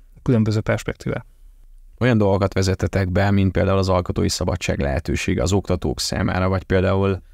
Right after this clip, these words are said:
Speaker 2: a Momén kifejezetten ez volt az egyik előadásodban, hogy önbizalomhiány építése, erre fókuszáltok, szegregált emberek behúzása, építése, előképzése.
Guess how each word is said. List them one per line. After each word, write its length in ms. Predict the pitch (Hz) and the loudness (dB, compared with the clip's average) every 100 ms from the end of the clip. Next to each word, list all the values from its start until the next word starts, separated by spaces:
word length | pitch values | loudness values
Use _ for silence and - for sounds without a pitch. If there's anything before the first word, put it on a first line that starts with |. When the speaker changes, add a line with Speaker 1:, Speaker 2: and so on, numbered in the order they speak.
| - | -12
Speaker 2:
a 120 | - | -2
Momén 300 | 104 110 101 | 2 4 2
kifejezetten 640 | 92 98 82 85 90 - 95 | 2 0 0 0 0 0 -2
ez 100 | 92 | 0
volt 220 | 92 95 | 0 0
az 100 | 92 | 0
egyik 240 | 95 87 | -2 -2
előadásodban, 800 | - 80 90 95 - 95 90 95 | -2 -2 -2 -2 -4 -4 -2 0
hogy 220 | 90 92 87 | 0 0 2
önbizalomhiány 680 | 101 101 95 90 90 87 | 2 2 2 2 2 4
építése, 600 | 90 87 85 82 - - | 2 2 0 -2 -2 0
erre 180 | 87 87 | 0 0
fókuszáltok, 760 | 82 87 - - - - - - | -2 -6 -6 -6 -6 -6 -6 -4
szegregált 580 | 87 95 95 95 95 | 0 0 0 0 0
emberek 320 | 92 95 92 95 | 0 0 0 0
behúzása, 600 | 95 92 87 82 - 87 | 0 0 -2 -2 -2 -2
építése, 600 | 95 - 92 - 92 87 | 0 0 -2 -2 -2 0
előképzése. 1000 | 92 92 - 113 92 87 - - - | 0 0 0 -2 -2 -4 -4 -4 -8